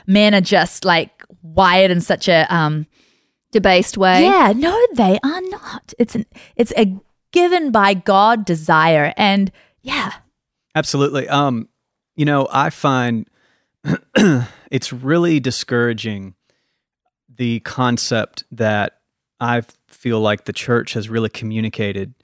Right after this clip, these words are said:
Speaker 3: about men, that they are wild, lusty, out of control, uh, distracted on every point creatures. And that if they were to hear the word sex, or
Speaker 2: Mm.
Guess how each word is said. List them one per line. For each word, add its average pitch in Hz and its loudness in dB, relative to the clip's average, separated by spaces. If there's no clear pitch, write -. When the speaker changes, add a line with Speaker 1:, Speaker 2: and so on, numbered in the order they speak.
Speaker 3:
about 107 -4
men, 104 -6
that 107 -4
they 127 0
are 107 0
wild, 131 0
lusty, 113 -4
out 123 2
of 127 -4
control, 107 -4
uh, 104 -6
distracted 131 0
on 113 2
every 120 2
point 110 -6
creatures. - -8
And 117 0
that 113 -2
if 117 -6
they 147 4
were 139 2
to 127 0
hear 143 0
the 143 0
word 131 -4
sex, 110 -10
or 101 -6
Speaker 2:
Mm. 104 -12